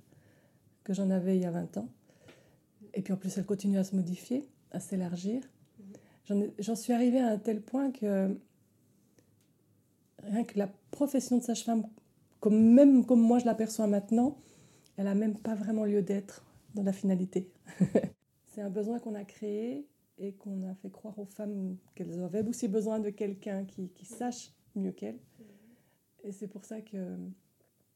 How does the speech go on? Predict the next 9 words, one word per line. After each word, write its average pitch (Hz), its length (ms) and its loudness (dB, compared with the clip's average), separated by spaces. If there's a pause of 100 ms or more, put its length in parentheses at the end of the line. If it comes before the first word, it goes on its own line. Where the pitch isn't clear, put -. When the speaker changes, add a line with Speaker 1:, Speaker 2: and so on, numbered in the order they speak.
(520)
Speaker 1:
même 214 220 -6
ce 214 120 -10
rôle-là, 190 480 -2 (600)
au 196 60 -8
final, 190 380 -8
il 202 80 -10
n'est 196 80 -6
pas 196 140 -16
très 202 200 -16